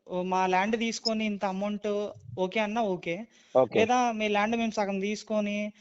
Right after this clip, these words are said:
Speaker 1: మేము
Speaker 2: మ్మ్.
Speaker 1: ఇన్ని అగ్రికల్చర్ ల్యాండ్ ఇచ్చి ఇంత అమౌంట్ మాకు ఓకే అన్నా కూడా మాకు ఓకే సార్ అది.
Speaker 2: ఓకే, ఒక నలభై నుంచి యాభై ఎకరాలు.
Speaker 1: అవును సార్.
Speaker 2: నలభై నుంచి యాభై ఎకరాలు ప్రకాశం జిల్లా, ఏ జిల్లా అయినా పర్లేదా?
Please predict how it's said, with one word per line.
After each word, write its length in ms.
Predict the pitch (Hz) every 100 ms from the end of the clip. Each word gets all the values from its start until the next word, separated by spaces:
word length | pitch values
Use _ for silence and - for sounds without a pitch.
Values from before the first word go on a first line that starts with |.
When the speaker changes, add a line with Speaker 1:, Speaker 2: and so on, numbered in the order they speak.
| - _
Speaker 1:
మేము 120 | 214 226
Speaker 2:
మ్మ్. 60 |
Speaker 1:
ఇన్ని 140 | 214 202
అగ్రికల్చర్ 500 | 185 196 214 214 208
ల్యాండ్ 260 | 196 202
ఇచ్చి 240 | 196 - 214
ఇంత 160 | 196
అమౌంట్ 380 | 185 190 196 196 190
మాకు 260 | 190 175 175
ఓకే 200 | 175 196
అన్నా 260 | 190 190 196
కూడా 320 | 233 240 202 190
మాకు 220 | 180 185
ఓకే 180 | 175 170
సార్ 200 | 165 156
అది. 220 | 151 190 - _ - _ _ 160
Speaker 2:
ఓకే, 460 | 127 - 110 90 95
ఒక 80 | 127
నలభై 300 | 131 135 143
నుంచి 200 | 151 156
యాభై 200 | 143 135
ఎకరాలు. 400 | 131 135 113 85 - - - -
Speaker 1:
అవును 160 | 185 185
సార్. 180 | 175 - - - - _ _ -
Speaker 2:
నలభై 200 | 131 139
నుంచి 240 | 139 139
యాభై 280 | 156 139 139
ఎకరాలు 600 | 131 135 143 147 139 135
ప్రకాశం 440 | 123 123 139 147 139
జిల్లా, 200 | 135 139
ఏ 180 | 139
జిల్లా 180 | 143 156
అయినా 100 | 151
పర్లేదా? 480 | 127 131 135 170